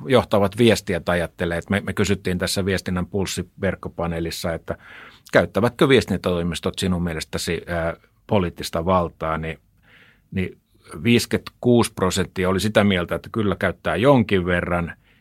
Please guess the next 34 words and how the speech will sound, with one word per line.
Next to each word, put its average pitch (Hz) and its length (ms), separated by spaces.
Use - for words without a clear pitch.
ja, 90 320
ja 85 100
muutama 92 460
prosentti, 76 480
että - 180
paljon. 85 560
Ja, 80 200
ja 82 140
tota, 78 480
sitten - 400
kaksikymmentäkuusi - 680
prosenttia 73 500
kertoi, 71 380
että - 200
eivät 80 360
lainkaan. 71 480
Eli 78 300
kyllä 117 180
mä 135 220
niinku 113 200
kallistun 113 540
tähän 107 320
e-, 104 240
enemmistön 110 760
puolelle, 101 420
että 98 160
kyllä, 107 300
kyllä 110 240
ne 101 80
käyttää 120 560
valtaa, 92 520
mutta 92 380
eivät 95 380
kyllä 85 220